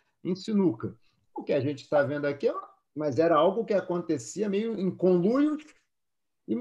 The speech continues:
e às vezes com algumas informações que não eram, é, democratizadas, que não eram distribuídas para todos. Aqui não. Aqui, pelo contrário, a intenção foi anunciada previamente.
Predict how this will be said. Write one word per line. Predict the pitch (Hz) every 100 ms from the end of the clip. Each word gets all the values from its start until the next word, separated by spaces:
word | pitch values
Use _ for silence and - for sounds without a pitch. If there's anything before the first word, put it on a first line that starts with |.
| -
e | 262
às | 247 180
vezes | 202 220
com | 220 233
algumas | 208 226 208
informações | 208 214 208 208 202 180 185
que | 190
não | 175 165
eram, | 180 175 -
é, | 139 135 131 123 120 - _ _ _ _ -
democratizadas, | 156 180 165 170 156 123 135 135 151 139 120
que | 120
não | 135 139
eram | 151
distribuídas | 127 - 139 151 156 -
para | 151 175
todos. | - 120 113 143
Aqui | 214 - 302
não. | 302 196 117 - -
Aqui, | 127 123 190
pelo | 208 208 202
contrário, | 233 214 156 139
a |
intenção | 143 - 156 123 190 190
foi | 214
anunciada | 185 165 202 208 - 156 175 180
previamente. | 202 180 180 220 214 139 107 -